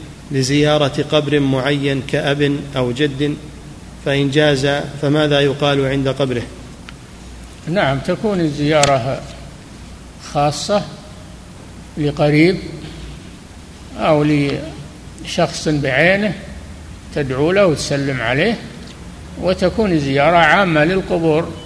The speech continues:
Speaker 2: فتسلم عليهم جميعا، على الأموات جميعا، تكون عامة وتكون خاصة. نعم.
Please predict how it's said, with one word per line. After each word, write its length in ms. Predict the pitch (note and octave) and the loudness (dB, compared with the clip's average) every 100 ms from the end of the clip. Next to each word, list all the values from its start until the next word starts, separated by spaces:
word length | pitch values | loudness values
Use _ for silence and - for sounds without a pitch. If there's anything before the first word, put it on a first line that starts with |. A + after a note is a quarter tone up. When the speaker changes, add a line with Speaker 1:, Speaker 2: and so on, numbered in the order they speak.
| - | -8
Speaker 2:
فتسلم 640 | F3 F#3+ - G3+ D#3+ D3+ | -4 -2 0 2 4 4
عليهم 420 | C#3 D3+ D3+ C#3+ C3+ | 4 6 4 2 0
جميعا، 480 | C#3 C#3+ C3 C3 C#3+ | 0 2 2 0 2
على 180 | D#3+ | 2
الأموات 480 | D3+ C#3 C#3 D3 C#3+ C#3 - | 2 2 2 0 0 -2 -4
جميعا، 380 | D3 C#3 B2+ E3+ - - - - - - - - - | -2 0 -2 -6 -10 -14 -16 -16 -16 -16 -18 -18 -14
تكون 280 | G3+ - A3+ | -10 -2 0
عامة 340 | B2 C#3+ A3 G#3+ | 4 4 4 0
وتكون 380 | G3 G#3 G3+ D#3 - | -2 -6 -6 -4 -2
خاصة. 340 | C3+ - A#2+ - - - - - - - - - - - - - D3+ | -2 -2 -8 -10 -16 -18 -18 -18 -18 -18 -18 -18 -20 -18 -18 -8 -2
نعم. 180 | C3+ | -2